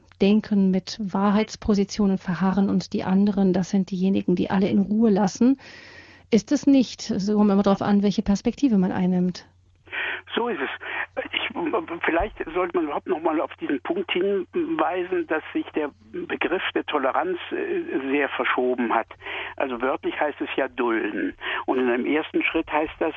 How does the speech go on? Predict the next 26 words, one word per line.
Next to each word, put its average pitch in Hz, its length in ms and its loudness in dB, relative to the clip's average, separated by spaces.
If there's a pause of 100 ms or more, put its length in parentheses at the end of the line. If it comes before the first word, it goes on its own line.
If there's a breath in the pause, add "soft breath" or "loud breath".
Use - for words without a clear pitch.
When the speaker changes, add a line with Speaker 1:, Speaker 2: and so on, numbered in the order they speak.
(120)
Speaker 2:
ich - 120 -6 (120)
dulde 160 420 0
eine 127 300 0
abweichende 120 1040 -4
Meinung. 170 960 -2
Das 127 200 -4
hat 120 120 -4 (160)
der - 140 -2
Einzelne 151 600 -2
zu 151 120 -2
tun. 147 440 0 (380 loud breath)
Äh, 123 180 0
das, 127 160 -2 (200)
äh, - 240 0
tun 139 240 0
wir 123 220 2
im, 127 200 -4
im 156 260 -2
Freundeskreis 135 880 -2 (120)
und 117 180 -4
in - 100 -6
der - 140 0 (320 loud breath)
Familie, 175 460 0
in 165 80 0
allem 151 260 2
Möglichen. 143 540 0